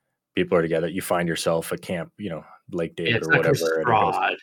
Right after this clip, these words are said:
Speaker 2: you
Speaker 1: yeah,
Speaker 2: know?
Speaker 1: like, it's, you can hop in, you throw, and I think that's kind of one of those things too that we've seen with how quick we've been to check out other games because of five E. Once you know the system,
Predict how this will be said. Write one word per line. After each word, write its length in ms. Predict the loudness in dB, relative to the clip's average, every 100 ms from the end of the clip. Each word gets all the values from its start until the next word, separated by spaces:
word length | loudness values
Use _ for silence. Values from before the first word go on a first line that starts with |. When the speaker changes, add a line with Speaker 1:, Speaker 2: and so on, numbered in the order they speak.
| -14 -4
Speaker 2:
you 120 | 0
Speaker 1:
yeah, 120 | 0
Speaker 2:
know? 60 | -2
Speaker 1:
like, 120 | -6
it's, 280 | -8 -10 -18 -20 -20 -20 -20 -10
you 80 | -2
can 120 | 0
hop 300 | 2 2 2
in, 100 | -2
you 80 | -2
throw, 300 | -4 -4 -6 _ 2
and 100 | 2
I 40 |
think 200 | 4 4
that's 160 | 4 4
kind 100 | 2
of 60 |
one 60 | 2
of 40 |
those 200 | 0 -2
things 160 | -4 -6
too 180 | -4 -2
that 140 | -2
we've 160 | -4 -8
seen 580 | -6 -4 -4 -4 -6 -6
with 380 | -4 -4 -8 -20 -20 -20 _ _ _ _ _
how 140 | 2 2
quick 280 | 4 2
we've 160 | 2 2
been 180 | 2 2
to 100 | 0
check 240 | -2 -2
out 140 | 0 -2
other 220 | -2 -2
games 280 | 0 -2 -4
because 280 | -2 -2
of 80 | -2
five 300 | -2 -2 -2
E. 80 | -6
Once 320 | -4 -2 -2
you 60 | -2
know 160 | 0 -2
the 100 | -2
system, 600 | -6 -8 -8 -10 -12